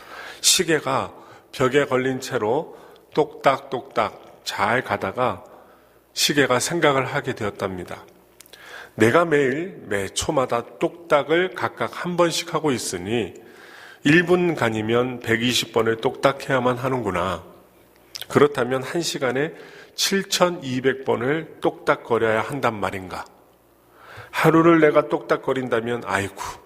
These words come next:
나는 무려 십칠만 이천팔백 번을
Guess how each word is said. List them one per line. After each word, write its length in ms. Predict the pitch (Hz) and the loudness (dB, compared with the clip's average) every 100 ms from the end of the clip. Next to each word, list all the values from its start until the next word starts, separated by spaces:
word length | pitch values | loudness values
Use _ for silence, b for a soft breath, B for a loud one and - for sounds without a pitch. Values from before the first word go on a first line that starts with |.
| _ _ - | _ _ -4
나는 300 | 101 101 95 | -2 -2 -2
무려 380 | 107 123 175 - B B B B | 2 4 4 0 B B B B
십칠만 840 | - 160 - - 151 151 147 - - 113 | -4 -2 0 2 4 4 2 -6 -14 -10
이천팔백 960 | 110 - 120 113 - 160 156 151 151 | -8 -4 -4 -4 -4 0 2 2 2
번을 560 | 127 120 156 202 B B | 0 4 4 2 B B